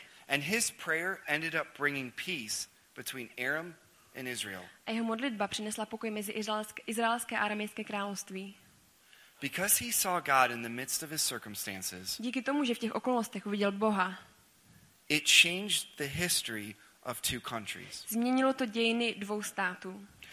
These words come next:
Speaker 1: Because he didn't just pray, "God, please protect me."
Speaker 2: Nemodlil se jenom, "Bože, ochraňuj mě."
Speaker 1: He said, "This is difficult."
Speaker 2: Uvědomil si, uvědomil, uvědomil si, že je to těžké.
Speaker 1: There's an army surrounding me trying to kill me.
Speaker 2: Je kolem nás armáda, která nás chce zabít.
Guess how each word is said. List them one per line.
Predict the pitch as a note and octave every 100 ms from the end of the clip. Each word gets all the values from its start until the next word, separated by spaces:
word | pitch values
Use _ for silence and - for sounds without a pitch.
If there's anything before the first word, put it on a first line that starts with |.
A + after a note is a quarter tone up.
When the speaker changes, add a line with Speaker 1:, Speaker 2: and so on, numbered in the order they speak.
| - -
Speaker 1:
Because | D#3 G3+ A3 B3
he |
didn't | A3 G#3 F3+
just | F3 -
pray, | D#3+ C#3+
"God, | D#3 D3+ -
please | E3 -
protect | C#3+ C#3 A#2+ A2
me." | G#2+ C#3+ A3+ - -
Speaker 2:
Nemodlil | A#3 C4+ D4+ C#4
se | C4+
jenom, | A3+ A3 G#3+
"Bože, | G3+ A3+ A3+
ochraňuj | A3 - A#3 A3+ G3+
mě." | G3 F#3+ G3 - - - -
Speaker 1:
He | F3
said, | - E3+ - - -
"This | E3+ A3+
is | C#4 F#3+
difficult." | G3+ A3 A3+ D3+ G2+ - - - - - _ _ _ _
Speaker 2:
Uvědomil | B3 B3 B3 B3+
si, | - A#3+ A3+ - -
uvědomil, | A3 A3 A3 -
uvědomil | G#3 G#3+ A3+ A#3
si, | A#3
že | A3
je | G#3+
to | A3
těžké. | B3 A#3 - F#3 G3 -
Speaker 1:
There's | - B3+
an | C4+ -
army | G3 B3 B3+
surrounding | A3+ G#3 G3 F#3 F#3+ E3+
me | D#3
trying | - D3+ D3
to | C#3
kill | D3 C3+
me. | A#2
Speaker 2:
Je | G2+
kolem | C4+ C4+
nás | C4 -
armáda, | A#3 B3+ B3+ B3+
která | B3 A#3
nás | A3+ A3+
chce | A#3+
zabít. | A3+ A#3 G3+